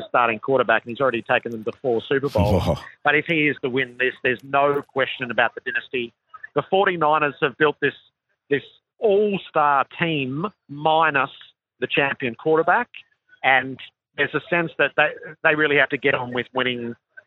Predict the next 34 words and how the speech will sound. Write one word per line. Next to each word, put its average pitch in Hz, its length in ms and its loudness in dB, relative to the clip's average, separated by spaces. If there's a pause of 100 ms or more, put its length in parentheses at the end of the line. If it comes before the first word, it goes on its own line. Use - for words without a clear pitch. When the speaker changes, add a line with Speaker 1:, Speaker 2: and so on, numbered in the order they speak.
(140)
Speaker 1:
a, 117 260 2
uh, 117 140 2 (180)
a, 113 460 -6 (120)
a 123 100 0 (100)
Super 135 200 0
Bowl. 110 320 0 (100)
They 143 140 2
played 160 300 2
four 180 220 4
years 156 220 2
ago. 120 380 2 (300)
It - 40 -6
was 131 100 -4
a 135 40 0 (120)
brilliant 165 320 2
game 135 220 2
in 127 100 -4
Miami 117 360 0
between 113 400 -4
these 117 240 -4
two. 123 120 2
It 117 100 0
demanded 123 540 0
a 113 100 0
rematch, 113 540 -2
and, 110 80 -10 (160)
and 113 100 -6
that 135 140 0 (120)
sequel 120 380 -6
comes 110 260 -8
here 113 160 0
in 113 120 -4
Vegas. 113 300 -2 (220)
Speaker 2:
Mm. 87 400 2